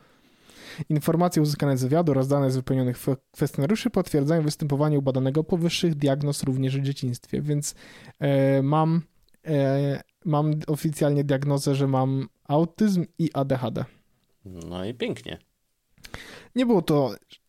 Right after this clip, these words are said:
Speaker 1: z jednej strony jakieś ża-, duże zaskoczenie, w sensie, bo to było w ogóle zabawne, bo to było tak, że ja przyszedłem i pani powiedziała do mnie, czy najpierw chcę dostać diagnozę, czy najpierw chcę poznać wszystkie składowe i na końcu, żeby
Speaker 2: Aha.
Speaker 1: powiedziała, jaka jest diagnoza.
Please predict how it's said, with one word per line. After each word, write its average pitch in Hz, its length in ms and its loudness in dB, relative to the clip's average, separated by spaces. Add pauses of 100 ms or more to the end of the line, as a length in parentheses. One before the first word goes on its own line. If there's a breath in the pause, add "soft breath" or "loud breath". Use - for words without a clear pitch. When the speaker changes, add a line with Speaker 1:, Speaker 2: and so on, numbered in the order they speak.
Speaker 1:
z 160 140 0
jednej 147 260 0
strony 147 400 -2
jakieś 139 300 0
ża-, 139 280 0
duże 143 340 0
zaskoczenie, 139 560 -2
w 208 40 -2
sensie, 208 220 2
bo 185 80 2
to 202 100 2
było 220 140 2
w 196 60 0
ogóle 196 160 4
zabawne, 175 360 2
bo 143 80 0
to 160 100 -2
było 175 100 2
tak, 170 160 0
że 165 100 2
ja 170 40 2
przyszedłem 180 320 0
i 165 100 -4
pani 165 220 2
powiedziała 165 340 2
do 165 100 2
mnie, 165 160 2
czy 160 140 0
najpierw 190 300 0
chcę - 140 -6
dostać 180 220 0
diagnozę, 151 540 2
czy 190 120 -2
najpierw 185 340 2
chcę - 200 -2
poznać 160 440 0
wszystkie - 460 -2
składowe 160 720 2
i 185 80 0
na 170 100 2
końcu, 175 440 2
żeby 160 180 2
Speaker 2:
Aha. 92 100 -2
Speaker 1:
powiedziała, 156 320 4
jaka 156 200 2
jest 151 120 2
diagnoza. 147 440 0